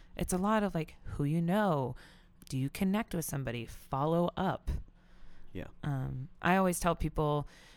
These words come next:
Speaker 1: they're like, "Well, how do you get to do the things you do?" It's like, "Oh, I just remember people's names and write them thank you cards and emails and keep
Speaker 2: Yeah.
Speaker 1: in touch."
Speaker 2: Be nice, work hard.
Speaker 1: Yeah, be nice, work hard, and it pays off. And
Speaker 2: Yeah.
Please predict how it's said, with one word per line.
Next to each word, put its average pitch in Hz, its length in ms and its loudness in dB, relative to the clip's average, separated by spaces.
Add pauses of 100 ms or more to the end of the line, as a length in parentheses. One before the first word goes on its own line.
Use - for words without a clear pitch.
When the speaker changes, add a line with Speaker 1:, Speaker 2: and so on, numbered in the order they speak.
(120)
Speaker 1:
they're 175 120 -2
like, 180 120 0
"Well, 202 80 2
how 214 140 0
do 240 60 2
you 233 100 0
get 226 120 0
to 208 80 -2
do 208 140 2
the 196 100 -4
things 196 260 0
you 170 80 0
do?" 170 260 0
It's 151 140 -4
like, 156 160 -4 (140)
"Oh, 202 220 4
I 180 180 2
just 185 200 -4
remember 170 380 2
people's 156 420 -2
names 147 420 0
and 143 340 -2
write 143 200 -4
them 135 180 -4
thank 135 260 -6
you 135 80 -6
cards 123 520 -4
and 131 360 -4
emails 131 540 -4
and 123 200 -6
keep - 140 -6
Speaker 2:
Yeah. 92 80 -2
Speaker 1:
in - 100 -6
touch." - 460 -6 (200)
Speaker 2:
Be 98 120 0
nice, 92 240 0
work 92 180 -2
hard. 87 280 -6 (460)
Speaker 1:
Yeah, 208 220 4 (100)
be 160 120 4
nice, 151 300 0
work 156 160 -2
hard, 139 260 2
and 135 360 -2
it - 240 0
pays 202 240 2
off. 226 200 2
And 139 300 -4
Speaker 2:
Yeah. - 80 -8